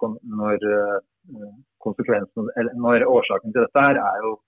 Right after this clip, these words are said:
eh, disse kraftige restriksjonene som folk flest får, og, eh, utslagene i U S A blir nok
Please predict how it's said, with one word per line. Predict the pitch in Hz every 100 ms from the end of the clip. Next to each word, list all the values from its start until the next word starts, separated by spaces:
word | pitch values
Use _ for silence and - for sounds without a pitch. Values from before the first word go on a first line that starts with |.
| _
eh, | 185 120 107 110
disse | 110 - 104 -
kraftige | 110 - 101 95
restriksjonene | - 107 101 - 95 92 110 120
som | 113 110 110 _ _ _ _ _ _ -
folk | 104 -
flest | 101 104 - _
får, | 127 190 214
og, | 131 127 123 127 -
eh, | 113 113 113 123 -
utslagene | 120 107 - 98 95 104 107
i | 113
U | 110
S | -
A | 120 139
blir | 139 110
nok | 113 117